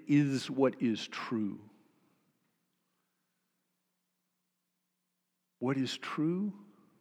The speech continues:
What is truth? Jesus is true. Jesus' life, death, resurrection, and ascension, his teachings, his interactions. What is true? Jesus is true.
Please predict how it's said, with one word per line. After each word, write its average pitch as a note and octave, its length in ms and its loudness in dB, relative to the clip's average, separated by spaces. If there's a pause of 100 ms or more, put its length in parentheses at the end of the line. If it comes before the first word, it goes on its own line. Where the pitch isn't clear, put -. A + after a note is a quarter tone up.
What C3 160 0
is B2+ 180 -8
truth? G3 460 -4 (1500)
Jesus G#2 420 -4 (560)
is - 120 -10
true. - 320 -12 (1800)
Jesus' G#2+ 420 -2
life, G2+ 540 -4
death, G2+ 240 -4 (100)
resurrection, G#2 680 -2
and F#2+ 100 -4
ascension, - 580 -10 (800)
his - 180 -4
teachings, - 540 -4
his A2 180 -6
interactions. G2 680 -4 (340)
What C#3 180 0
is C#3 160 -4
true? D3+ 460 0
Jesus A2+ 920 -4
is G#2 240 -6
true. F#2+ 380 -12